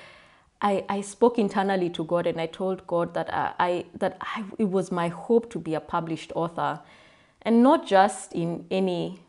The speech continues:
publication, but this particular one. So I just put my head down and worked really hard. Um, my thesis was on the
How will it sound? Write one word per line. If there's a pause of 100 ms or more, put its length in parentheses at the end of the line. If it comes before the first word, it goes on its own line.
publication,
but
this
particular
one. (760)
So
I
just
put
my
head
down (240)
and
worked
really
hard. (720)
Um, (280)
my
thesis
was
on
the